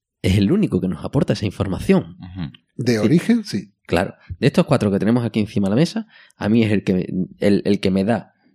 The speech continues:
Speaker 1: la, no la pista <laughs> definitiva, sino el que me da la información de decir, la madre es monja.
Speaker 2: Es que en el
Speaker 3: Bueno.
Speaker 2: de Miller, por ejemplo, también, bueno, perdón, en la parte de lo de la
Speaker 3: Ujú.
Speaker 2: monja, eh, en el de Miller, eh, no justifica mucho porque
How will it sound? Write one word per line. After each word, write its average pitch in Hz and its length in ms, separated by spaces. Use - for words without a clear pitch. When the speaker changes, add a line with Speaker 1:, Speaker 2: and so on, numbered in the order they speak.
Speaker 1:
la, 90 360
no 82 160
la 90 140
pista - 240
<laughs> 76 400
definitiva, - 40
sino 85 200
el 85 80
que - 140
me 85 140
da 90 140
la 101 100
información 110 440
de 90 60
decir, - 200
la 85 360
madre 123 280
es 92 60
monja. 78 320
Speaker 2:
Es 95 120
que 107 100
en 95 80
el 90 80
Speaker 3:
Bueno. 85 140
Speaker 2:
de 85 60
Miller, 90 400
por 101 160
ejemplo, 87 320
también, 87 360
bueno, 92 260
perdón, 85 340
en 90 80
la 87 100
parte 82 200
de 87 120
lo 87 120
de 82 80
la 80 80
Speaker 3:
Ujú. 82 100
Speaker 2:
monja, 95 280
eh, 95 720
en 98 100
el 92 100
de 87 100
Miller, 90 280
eh, 104 480
no 98 760
justifica 113 460
mucho 110 840
porque 92 800